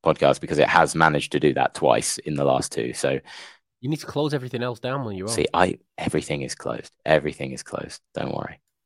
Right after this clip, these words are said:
Speaker 1: I even unplugged stuff. But
Speaker 2: Sorry,
Speaker 1: the,
Speaker 2: you was on
Speaker 1: the point
Speaker 2: Conor and Khabib.
Speaker 1: Yeah, so the point of being, like, <sighs> you know, uh, having less equipment and doing things sort of like the old, uh, s-, things like the old-fashioned way. And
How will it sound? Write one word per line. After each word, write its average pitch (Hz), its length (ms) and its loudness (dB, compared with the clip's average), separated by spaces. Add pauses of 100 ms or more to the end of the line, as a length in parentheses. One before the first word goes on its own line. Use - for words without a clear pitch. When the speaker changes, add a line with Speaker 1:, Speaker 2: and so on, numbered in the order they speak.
(320)
Speaker 1:
I 76 120 4
even 78 280 4
unplugged 73 360 2
stuff. - 300 -6 (240)
But - 240 -10
Speaker 2:
Sorry, 120 220 6
Speaker 1:
the, 127 80 8
Speaker 2:
you 127 40 8
was 123 100 0
on 127 80 2
Speaker 1:
the 127 80 6
point 139 240 6
Speaker 2:
Conor 127 100 -4
and 117 100 -6
Khabib. 120 320 -8 (640)
Speaker 1:
Yeah, 131 240 10
so 120 260 8 (1000)
the 117 120 4
point 135 240 6
of 107 100 2
being, 110 240 8
like, 90 320 6 (220)
<sighs> - 280 -2
you 107 100 4
know, 90 240 6
uh, 82 280 8 (360)
having 90 520 4
less 101 300 6
equipment 95 500 4
and 82 160 -4
doing 87 240 6
things 85 280 0
sort 73 240 4
of - 60 -6
like 76 220 6
the 85 140 6
old, 80 360 4 (220)
uh, 64 60 -2
s-, - 240 -6 (220)
things 87 240 2
like 87 120 4
the 82 80 6
old-fashioned 80 580 4
way. 78 300 8
And 69 160 0